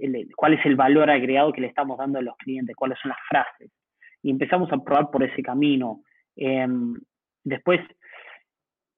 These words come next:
empezamos a, a, a especializar o, o a especificar en nuestro sitio web, en nuestro sitio web, o tener landings distintos para centros de educación, para servicios profesionales,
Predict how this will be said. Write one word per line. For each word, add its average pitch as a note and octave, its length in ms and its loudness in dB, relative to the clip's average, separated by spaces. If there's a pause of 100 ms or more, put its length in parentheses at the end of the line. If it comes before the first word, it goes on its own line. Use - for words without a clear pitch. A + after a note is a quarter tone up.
(800)
empezamos D#3+ 560 -2
a, D3 340 4
a, C3 500 -2
a E3 140 -4
especializar E3+ 920 -2
o, F3 60 -4 (420)
o C#3 60 -8
a C3+ 60 -10
especificar D#3 720 -6
en D#3+ 120 -6
nuestro C3+ 540 -6 (120)
sitio D3+ 240 -4
web, D3+ 300 2 (680)
en C#3 200 -2
nuestro C#3+ 280 -2
sitio C#3 300 0
web, D3+ 300 2 (320)
o C3 260 -2
tener C#3 240 0
landings D3 440 0
distintos C#3+ 420 -4
para C#3 320 -2
centros C#3+ 320 0
de C3+ 80 -2
educación, B2 680 -6
para D3 280 2
servicios C3+ 460 -4
profesionales, B2 720 -14